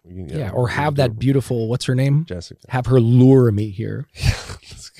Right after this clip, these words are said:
Speaker 1: good.
Speaker 2: Khalil, come with me.
Speaker 1: <laughs>
Speaker 2: Yes. I told, um, oh my God, she's gonna kill me. The beautiful mushroom girl.
Speaker 1: Allie.
Speaker 2: Allie. I told Allie yesterday because I, I'm, I'm, like, really loyal when it comes to brands, and I have a certain brand that I love with the mushrooms, and,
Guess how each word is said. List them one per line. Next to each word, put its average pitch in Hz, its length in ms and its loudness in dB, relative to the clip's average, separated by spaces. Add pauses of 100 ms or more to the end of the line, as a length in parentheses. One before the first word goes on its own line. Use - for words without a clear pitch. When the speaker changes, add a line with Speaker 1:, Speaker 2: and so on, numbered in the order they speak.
Speaker 1:
good. 92 200 -16
Speaker 2:
Khalil, 110 540 -6
come 135 240 -2
with 139 200 -4
me. 147 200 -2 (280)
Speaker 1:
<laughs> - 360 -4
Speaker 2:
Yes. 147 380 0 (440)
I 156 120 -2
told, 175 480 0
um, 123 520 -2 (400)
oh 131 80 -6
my 123 100 -2
God, 113 180 -4
she's - 120 -10
gonna 110 160 0
kill 117 220 0
me. 104 220 -4
The 113 100 -4
beautiful 117 380 2
mushroom 113 360 -6
girl. 117 240 -8 (420)
Speaker 1:
Allie. 78 420 -12
Speaker 2:
Allie. 135 560 -2
I 151 80 2
told 139 300 4
Allie 127 320 4
yesterday 117 480 2
because 107 500 -2 (600)
I, 139 160 -8
I'm, 180 240 0
I'm, 190 260 0
like, 160 200 0
really 151 280 4
loyal 135 380 6
when 131 100 4
it 117 80 2
comes 120 200 2
to 117 80 -2
brands, 110 560 -2
and 98 200 -4
I 113 100 -2
have 110 220 2
a 107 60 0
certain - 260 -2
brand 107 300 0
that 104 60 -2
I 104 40 -2
love 104 460 -10
with 110 100 -14
the - 80 -6
mushrooms, 104 640 -2
and, 104 260 -8